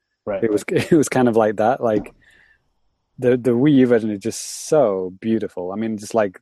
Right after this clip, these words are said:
Speaker 2: the, the textures and, like, how everything moves. It's just so,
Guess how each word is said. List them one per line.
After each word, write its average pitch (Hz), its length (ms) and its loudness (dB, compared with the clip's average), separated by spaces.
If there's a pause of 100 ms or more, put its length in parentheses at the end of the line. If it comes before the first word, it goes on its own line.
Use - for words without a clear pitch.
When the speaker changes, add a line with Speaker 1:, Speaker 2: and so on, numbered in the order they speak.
Speaker 2:
the, 101 260 -2
the 98 100 -6
textures - 580 -6
and, 92 120 -6
like, 90 260 -10
how 104 320 0
everything 101 520 -2
moves. 120 500 0
It's 107 120 -8
just - 280 -8
so, 104 480 0